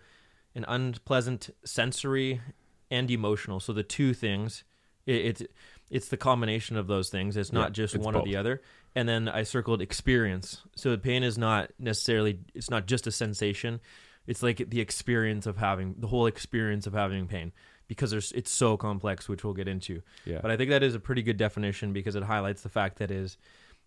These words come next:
Speaker 1: an experience and it is associated with actual or potential tissue damage in a lot of cases. But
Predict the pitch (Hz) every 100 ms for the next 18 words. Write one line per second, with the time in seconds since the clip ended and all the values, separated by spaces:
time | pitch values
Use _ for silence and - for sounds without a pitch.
0 | - 117 110 - 139 139 131 127 117 127
1 | - - 127 170 143 139 127 127 117 110
2 | 110 - 113 107 98 - 107 104 104 107
3 | 107 95 95 95 98 95 90 90 95 113
4 | 127 127 113 98